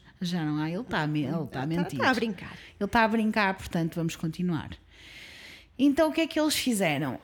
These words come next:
Speaker 1: Repetiram a experiência com um cão.
Speaker 2: Tadinho do bichinho, ele não fez mal a ninguém.
Speaker 1: A quem deram choques reais.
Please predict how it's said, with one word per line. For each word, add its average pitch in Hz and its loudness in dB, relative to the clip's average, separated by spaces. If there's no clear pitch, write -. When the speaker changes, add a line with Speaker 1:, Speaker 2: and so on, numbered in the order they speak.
Speaker 1:
Repetiram 226 2
a 240 6
experiência 233 2
com 294 4
um 311 4
cão. 233 2
Speaker 2:
Tadinho 480 4
do 285 2
bichinho, 233 2
ele 330 -2
não 508 -12
fez 453 -2
mal 269 2
a 240 2
ninguém. 220 -2
Speaker 1:
A 254 6
quem 320 4
deram 226 4
choques - 4
reais. 247 2